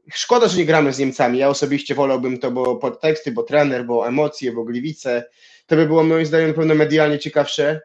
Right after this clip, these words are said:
niż granie z Tunezją. A przed Niemcami szalenie ciężkie wyzwanie. Wydaje mi się, że jedyne, gdzie widzę,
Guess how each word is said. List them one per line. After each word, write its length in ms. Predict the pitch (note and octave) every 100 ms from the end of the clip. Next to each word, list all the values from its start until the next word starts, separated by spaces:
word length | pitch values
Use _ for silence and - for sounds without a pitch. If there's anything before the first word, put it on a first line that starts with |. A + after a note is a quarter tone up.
| -
niż 420 | C3 C3+ B2 - B2
granie 480 | C#3 C#3 C3+ C3+ B2+
z 160 | -
Tunezją. 520 | - C3+ C3 D#3+ F#3+ - - - _ _ _ _ _ -
A 80 | D3+
przed 200 | - E3+
Niemcami 340 | E3+ F3+ F3
szalenie 300 | E3 F3+ F3+
ciężkie 300 | F3 F3+ F#3+
wyzwanie. 360 | F3 E3 E3 D3+
Wydaje 220 | D#3+ F3+
mi 60 |
się, 140 | F#3 F#3
że 300 | E3 F3 E3+ - _ _ _
jedyne, 360 | C#3+ E3 A3 G3+
gdzie 180 | D3 D#3+
widzę, 520 | G3 E3+ F3+ E3+